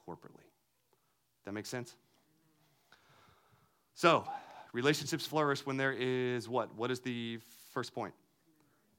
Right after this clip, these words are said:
Encouragement. Encouragement. The second one, relationships flourish when there is commitment. And the third thought that I want to share with you today that we see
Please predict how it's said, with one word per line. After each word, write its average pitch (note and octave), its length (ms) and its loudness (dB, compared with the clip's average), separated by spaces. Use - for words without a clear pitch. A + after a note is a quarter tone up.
Encouragement. A2 920 -2
Encouragement. A2+ 540 -4
The A2 80 -6
second D3 320 0
one, A2 120 -4
relationships B2 440 -2
flourish C3 420 -2
when A#2 180 -4
there A#2+ 200 0
is A2 400 -4
commitment. F2+ 640 -6
And G2 100 -10
the G2 60 -8
third B2 340 -2
thought G#2+ 260 -2
that G#2 120 -4
I - 20 -2
want G2+ 180 -6
to - 60 -10
share G#2+ 160 -4
with G2 140 -10
you F#2+ 140 -12
today G#2 280 -6
that A2 120 -6
we G2 120 -10
see G#2+ 300 -8